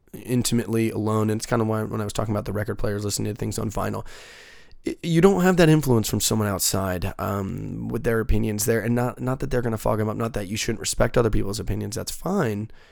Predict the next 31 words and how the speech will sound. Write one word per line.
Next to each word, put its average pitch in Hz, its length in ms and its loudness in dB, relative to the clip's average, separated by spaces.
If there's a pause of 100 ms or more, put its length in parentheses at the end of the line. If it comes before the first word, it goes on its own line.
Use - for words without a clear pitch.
(120)
But 156 100 0
you 160 40 2
should 156 160 2
make 170 180 4
your 180 120 2
opinions 160 320 2
for 151 100 0
yourself 110 680 0 (140)
before 113 320 0
anything 104 360 -2
else. 101 180 -4
And 143 120 0
that's 135 220 0
why 120 240 2
I 110 100 0
know 117 200 4
it's 110 120 -4
like, - 140 -8
well, 113 160 -4
I, 104 180 -4
I 98 120 -2
check - 340 -4
Pitchfork - 440 -2
for 98 120 -4
reviews. 95 260 -4
I 98 60 -4
check 120 240 -2
Rolling 104 240 -4
Stone. 98 240 -4
I 98 80 -2
check, - 300 -2